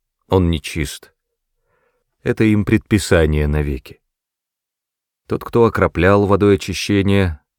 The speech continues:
должен постирать свою одежду. Всякий, кто прикоснётся к воде очищения, останется нечистым до вечера. Всё, к чему прикоснётся нечистый человек,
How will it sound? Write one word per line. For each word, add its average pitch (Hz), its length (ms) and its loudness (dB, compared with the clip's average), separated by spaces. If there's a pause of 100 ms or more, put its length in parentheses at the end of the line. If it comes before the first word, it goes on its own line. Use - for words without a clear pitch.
(140)
должен 107 360 -4
постирать 87 560 0
свою 80 300 -2
одежду. 64 480 -8 (1500)
Всякий, - 360 -6
кто 120 180 0
прикоснётся 104 800 0
к - 60 -10
воде 98 260 2
очищения, 95 920 -2 (180)
останется 101 600 -2
нечистым 85 680 -4
до 76 80 0
вечера. 76 480 -6 (960)
Всё, 117 340 -6
к - 60 -14
чему 107 280 -2
прикоснётся 101 920 2
нечистый 92 640 -2
человек, 76 720 -4